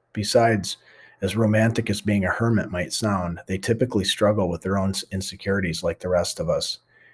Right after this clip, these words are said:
and probably just have a harder time learning how to be human than your average bear. The diversity piece honors our different expressions and form, as well as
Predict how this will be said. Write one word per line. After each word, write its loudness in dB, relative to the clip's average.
and 2
probably 6
just -2
have 4
a 2
harder 2
time -2
learning -2
how -4
to -2
be -6
human -2
than -2
your -2
average -4
bear. 2
The 0
diversity 2
piece -4
honors 0
our 0
different -2
expressions -4
and -8
form, -2
as -8
well 2
as -4